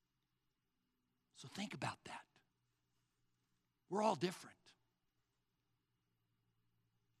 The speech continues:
And so most relationships do not die because of incompatibility. They die because of inflexibility.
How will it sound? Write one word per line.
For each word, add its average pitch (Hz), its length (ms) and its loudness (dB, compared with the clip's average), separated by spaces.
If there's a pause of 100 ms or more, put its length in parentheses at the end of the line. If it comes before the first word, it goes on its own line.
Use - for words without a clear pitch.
(460)
And 156 120 0
so 151 300 4
most 180 600 8
relationships 175 1040 2
do 139 160 -2
not 190 400 4
die 180 420 8
because 170 500 6 (220)
of 135 160 -4
incompatibility. 139 1120 -4 (1080)
They 131 160 2
die 160 480 10
because 135 520 2 (240)
of 101 180 -4
inflexibility. 143 1120 -2